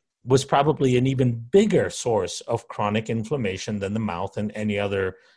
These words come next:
uh, area of the body. And so the gut, or leakiness in the gut, became the focus. And if you have a probiotic that can address that type of dysfunction in the gut,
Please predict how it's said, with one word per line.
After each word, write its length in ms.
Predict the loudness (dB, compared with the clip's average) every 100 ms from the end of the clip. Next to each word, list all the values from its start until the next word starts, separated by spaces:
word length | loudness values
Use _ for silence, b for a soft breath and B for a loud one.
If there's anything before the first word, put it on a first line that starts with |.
| b
uh, 340 | -8 -2 -2 -2
area 360 | 2 2 4 0
of 60 |
the 80 | 0
body. 420 | 2 4 4 0
And 120 | -2 0
so 320 | 4 4 2 B _
the 200 | -4 0
gut, 420 | 6 6 6 2 0
or 220 | 2 4
leakiness 640 | 2 -2 -2 -2 -2 -2
in 60 | -6
the 80 | -2
gut, 340 | 0 0 -2
became 500 | -6 -6 -6 -4 -2
the 100 | -4
focus. 640 | -2 -2 -2 -8 -14 -14 b b b -4
And 260 | 0 0
if 240 | 0 -4 -2
you 120 | -4 0
have 220 | 2 2
a 80 | 2
probiotic 720 | 4 4 6 6 4 0 -2
that 140 | -4
can 140 | -2 -4
address 560 | -4 -4 0 0 0 -4
that 300 | -4 -4 -8
type 280 | -8 -6
of 100 | -8
dysfunction 500 | -10 -10 -8 -8 -6
in 100 | -8
the 60 | -4
gut, 300 | -2 -2 -4